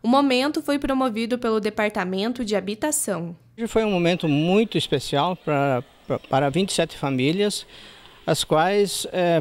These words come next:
Speaker 2: por um longo período, eh, muitas perderam seus entes queridos, que era o comodatário da casa, né? Outras fizeram algumas alterações, mudança de endereço. E nós estamos regularizando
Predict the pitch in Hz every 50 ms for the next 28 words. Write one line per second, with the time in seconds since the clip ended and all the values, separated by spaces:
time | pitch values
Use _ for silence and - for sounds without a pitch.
0 | - - 165 170 160 151 156 180 214 220 190 180 - 165 156 139 151 175 202 196
1 | 165 131 131 120 120 - - _ _ _ - - 147 135 143 135 135 135 123 117
2 | 123 123 127 131 135 151 165 190 185 - 170 143 - - - 156 143 143 156 160
3 | 156 156 151 127 - 147 139 135 139 139 135 - - 151 147 147 165 208 208 185
4 | - - 156 143 139 131 120 120 120 110 - - - 135 131 139 131 143 127 -
5 | 139 131 139 139 135 151 160 - 151 151 185 220 214 214 190 180 208 214 _ -
6 | - - - - - - - - - - - - - - 165 180 196 - 175 160
7 | - - - 143 139 139 147 151 147 147 131 131 123 120 120 107 123 135 135 135
8 | 156 160 147 139 113 143 135 127 - 143 127 127 120 - - 143 151 160 160 131
9 | 135 123 127 127 123 131 160 185 175 - - 143 127 127 127 127 123 120 120 120
10 | 135 185 202 - - - 123 110 - - - - - - - - - - - -
11 | - - - - 180 180 196 214 233 240 247 247 - - - - - 190 190 190
12 | 196 190 214 202 - - 202 208 214 208 190 165 165 151 147 196 226 233 226 233
13 | 233 214 196 190 180 156 135 151 156 180 202 208 220 214 185